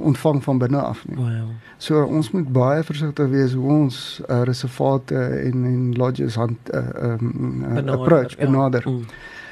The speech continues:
Speaker 1: Ehm, want as ons dit verkeerd doen, maak dit deure vir ons toe en ons gaan nooit weer daar kan inkom nie.
Speaker 2: Mhm.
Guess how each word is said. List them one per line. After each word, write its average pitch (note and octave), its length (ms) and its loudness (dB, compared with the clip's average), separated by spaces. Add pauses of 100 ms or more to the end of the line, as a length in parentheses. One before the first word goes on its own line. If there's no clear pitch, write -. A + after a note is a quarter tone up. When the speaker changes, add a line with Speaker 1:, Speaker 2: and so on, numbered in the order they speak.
(140)
Speaker 1:
Ehm, B2 380 4 (400)
want C3+ 260 2
as C#3 160 2
ons D3 120 0
dit D3+ 120 -2
verkeerd E3 440 0
doen, C3+ 160 4
maak C3 220 2
dit C#3+ 160 0
deure C#3+ 280 4
vir C#3 160 -4
ons B2+ 220 -2
toe D#3+ 140 6
en C3+ 60 4
ons B2+ 120 0
gaan C#3 180 4
nooit D#3 240 8
weer D3+ 100 2
daar C3+ 160 0
kan C#3+ 140 0
inkom D3 400 0
nie. A2 160 -8 (200)
Speaker 2:
Mhm. F3 100 -4